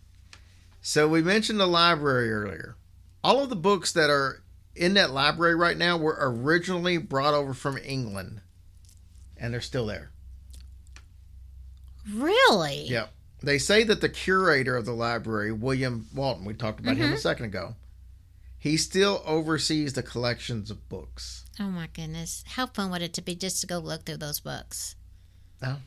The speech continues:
Speaker 1: I mean, I'm sure it'd be okay. I'm not a book guy, but yeah.
Speaker 2: What do you mean you're not a book guy? I like looking at a thousand of 'em right over there on
Speaker 1: That's
Speaker 2: the wall.
Speaker 1: out of necessity.
Speaker 2: Oh.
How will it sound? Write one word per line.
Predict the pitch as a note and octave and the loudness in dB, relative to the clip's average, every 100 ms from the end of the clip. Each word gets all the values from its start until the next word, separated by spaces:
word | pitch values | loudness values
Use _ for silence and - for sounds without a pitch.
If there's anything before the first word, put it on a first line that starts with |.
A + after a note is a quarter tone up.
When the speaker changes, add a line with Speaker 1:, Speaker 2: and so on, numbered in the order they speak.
| - | -8
Speaker 1:
I | G#2+ | -4
mean, | C3 | -2
I'm | F3 | -4
sure | - G#3 | -6 -8
it'd | G3 | -6
be | G#2+ | -8
okay. | G2 - - - - | -6 -10 -10 -14 -10
I'm | C3 | -4
not | C3 | -4
a | G#2+ | -4
book | A2 G2 | -8 -10
guy, | F#2+ A#2+ | -10 -10
but | D3 | -8
yeah. | B2 A2+ G#2+ - - - - | -8 -8 -12 -20 -20 -20 -20
Speaker 2:
What | - | -12
do | |
you | C#4+ | -10
mean | F#4 D4+ | -6 -4
you're | D3+ | -4
not | D3 | -4
a | |
book | D3+ - | -8 -10
guy? | - A#2+ C#3 E3 A#3 | -8 -8 -8 -12 -14
I | - | -10
like | A#3 | -8
looking | A3+ A#3 A#3 | -4 -4 -2
at | A#3 | -2
a | A#3 | 0
thousand | B3+ D4+ A#3 F3+ | 2 2 2 -4
of | F3+ | -4
'em | |
right | G#3 A#3+ | -2 -2
over | B3+ C4 | -4 -4
there | D4+ D4 C4+ | -4 -4 -2
on | |
Speaker 1:
That's | B3+ D3+ | 0 2
Speaker 2:
the | |
wall. | C#4+ F#3+ | 2 0
Speaker 1:
out | C#3+ C3 | 2 0
of | B2 A2 | 0 -2
necessity. | B2+ B2 - B2 - - - - | -2 -2 -2 -2 2 0 0 -8
Speaker 2:
Oh. | A#3+ F#3 | -8 -8